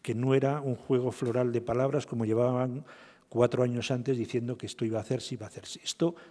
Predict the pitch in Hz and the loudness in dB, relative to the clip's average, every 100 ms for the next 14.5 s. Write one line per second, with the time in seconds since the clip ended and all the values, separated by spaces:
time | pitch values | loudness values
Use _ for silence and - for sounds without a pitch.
0 | - - - 98 87 - - - - 139 | -10 -6 -6 -6 -12 -14 -20 -20 -8 0
1 | 127 135 - 170 170 - - - 117 110 | 4 4 2 -4 -4 -6 -20 -10 -6 -6
2 | - 127 117 139 139 139 113 117 117 110 | -2 0 0 0 0 0 2 2 2 0
3 | - 120 127 123 127 151 - - - - | -2 -2 -2 -2 -2 -4 -6 -20 -20 -6
4 | 120 110 104 107 104 - 120 101 95 - | 0 0 0 -4 -6 -2 -2 -2 -6 -4
5 | 120 104 95 98 - 107 110 147 147 208 | -4 -6 -10 -12 -8 -6 -4 -2 -2 -2
6 | - - - - - 147 - 120 139 160 | -6 -18 -20 -20 -8 -2 2 4 4 2
7 | - 143 131 123 151 151 175 - 123 113 | -2 0 0 4 6 4 2 -4 -2 2
8 | 123 139 139 120 117 131 131 - - - | 2 2 2 0 0 -2 -4 -6 -12 -14
9 | 87 - - _ _ _ _ - 113 120 | -18 -20 -20 _ _ _ _ -12 -6 0
10 | 135 - 107 143 147 143 117 123 120 - | 0 -2 0 0 0 -2 0 0 -2 -4
11 | 107 107 - 120 113 110 104 110 110 113 | -6 -6 -4 -4 -2 -2 -4 -4 0 2
12 | 135 165 185 202 - - - - - - | 4 4 2 -2 -12 -20 -20 -20 -12 -8
13 | 101 123 120 135 117 113 107 110 113 117 | -2 0 2 0 -2 -8 -6 -6 -4 -4
14 | 110 139 113 139 202 | -4 -8 -6 -6 -8